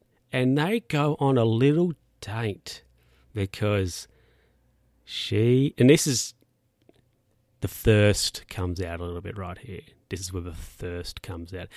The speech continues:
He shuts it down because this is interesting. So they're talking about, um, they're talking about, "Oh, did Sharon know anybody who,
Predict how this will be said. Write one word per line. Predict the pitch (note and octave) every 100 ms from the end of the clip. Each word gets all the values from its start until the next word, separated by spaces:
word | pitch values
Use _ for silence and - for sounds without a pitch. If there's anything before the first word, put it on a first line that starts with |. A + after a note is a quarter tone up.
| -
He | E4
shuts | D4+ B3+ A3+ G3+
it | -
down | G#2+ G2 - _ - - - - - - -
because | - F3+ D#3 - _ _ _ _ _ _ -
this | D3+ -
is |
interesting. | C#3 C#3+ - A2 - _ _ _ _ _ _ _ _ _
So | - B2
they're | B2
talking | - - F3 G#3+ C4 - A2+ F3+ D#4+ _ _ _ _
about, | A2 - G#2+ G#2 G2+ G2+ G#2 - - - _ _ -
um, | G2 F#2+ F#2 F#2 F#2 F2 F2+ _ _ _ _ _ _ _ -
they're | -
talking | - B2+ D3 - D#3+
about, | D3 G#2+ G2+ G2+ - - - -
"Oh, | C3 C#3+
did | C3+ A2 -
Sharon | - B2 C3 F3 G3
know | F#3 F3 E3+
anybody | D#3 D#3+ D#3+ C3 C3+ C#3 C3+
who, | A2 B2+ C3 B2+ B2+ A#2+